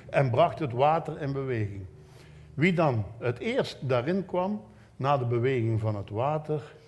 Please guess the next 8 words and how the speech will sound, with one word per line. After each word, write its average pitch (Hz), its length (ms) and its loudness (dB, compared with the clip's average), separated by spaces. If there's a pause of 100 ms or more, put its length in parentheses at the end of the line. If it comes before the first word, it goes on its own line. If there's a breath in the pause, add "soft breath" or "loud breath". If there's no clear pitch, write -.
(260 loud breath)
werd 120 260 -6
gezond, 104 540 -8 (440 loud breath)
aan 113 200 -2
welke 143 420 -4
ziekte 110 380 -8
hij 110 340 -4
ook 104 260 -8
leed. 98 420 -10